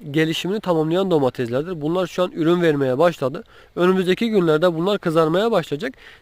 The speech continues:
Diğer üretim alanında yetiştirmiş olduğumuz domatesler ise yeni çiçek açmaya başladı. Biraz, e, sezona geç başladık onlarda. Çünkü üretim alanında hava serindi ve serin olduğu için domatesler strese girip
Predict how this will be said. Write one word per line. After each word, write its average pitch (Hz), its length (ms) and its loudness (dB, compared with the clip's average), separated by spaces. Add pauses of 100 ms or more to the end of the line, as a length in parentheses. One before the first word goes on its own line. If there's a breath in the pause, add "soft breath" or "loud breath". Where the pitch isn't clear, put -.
(160)
Diğer 196 280 2
üretim 233 400 2
alanında 175 380 2
yetiştirmiş 196 600 -4
olduğumuz 135 300 -2
domatesler 190 460 2
ise 240 200 -6 (300 loud breath)
yeni 202 220 2
çiçek 214 300 0
açmaya 190 400 0
başladı. 151 440 -4 (440 soft breath)
Biraz, 196 380 2
e, 120 460 -8 (380 soft breath)
sezona 180 480 0 (360)
geç 196 280 0
başladık 135 420 0
onlarda. 139 340 -4
Çünkü 220 340 -6 (520)
üretim 175 360 2
alanında 170 360 2 (420 soft breath)
hava 185 320 2 (120)
serindi 185 600 0 (320)
ve 170 80 2
serin 190 360 2
olduğu 185 240 2
için 226 300 -4
domatesler 170 500 0
strese 160 400 -2
girip 180 220 -6